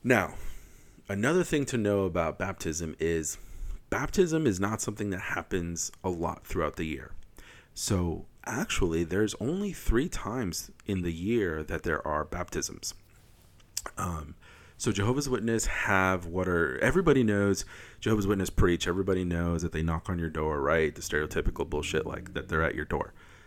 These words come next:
But also most people, I think, know the Jehovah's Witness, like, will go to, you know, like, a Sunday meeting, like, like most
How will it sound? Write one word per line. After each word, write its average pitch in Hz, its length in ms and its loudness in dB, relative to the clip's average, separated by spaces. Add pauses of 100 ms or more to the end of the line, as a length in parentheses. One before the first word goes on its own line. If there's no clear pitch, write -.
(840)
But 95 360 6 (200)
also 165 260 4
most 143 240 2
people, 117 220 2
I 87 40 2
think, 117 480 0
know 104 520 4
the 95 80 6
Jehovah's 90 260 2
Witness, 90 300 2
like, 80 180 -2
will 82 120 -2
go 90 160 2
to, 78 200 -2 (220)
you 87 140 0
know, 80 160 0
like, 76 160 -2
a 85 80 -10
Sunday 90 420 0
meeting, 87 340 2
like, 82 160 -2 (180)
like 202 180 -2
most 127 420 2